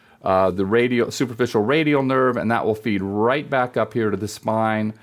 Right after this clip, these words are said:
Uh, the lateral antebrachial, again, feeds right back into the seg-, segment. What's important for my work is I can hit different elements here with the right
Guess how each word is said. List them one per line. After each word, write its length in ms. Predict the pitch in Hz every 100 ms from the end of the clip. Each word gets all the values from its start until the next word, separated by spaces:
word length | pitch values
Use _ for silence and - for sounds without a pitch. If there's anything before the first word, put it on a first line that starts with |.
| - - _ _ _ _ _ -
Uh, 240 | 87 85
the 80 | 90
lateral 360 | 104 113 110
antebrachial, 880 | 104 101 98 117 139 143 131 123 120
again, 340 | 104 110 113
feeds 360 | 113 120 110 98
right 300 | 101 110 104
back 280 | 110 107 101
into 140 | 98
the 120 | 92
seg-, 480 | 95 - 95 87 87
segment. 500 | - 131 120 90 - - - - _ _ -
What's 200 | 120 117
important 420 | 110 156 - 123
for 100 | 107
my 400 | 101 120 185 247
work 480 | 160 71 55 - - _ _ _ _ _ -
is 560 | 117 98 104 151 - - _ 104
I 140 | 107
can 260 | 107 113 110
hit 600 | - 175 156 - - -
different 500 | 156 180 190 160 - _ _ _ _ -
elements 480 | 151 185 131 101 -
here 320 | 101 87 101
with 220 | - 107
the 80 | 110
right 280 | 117 131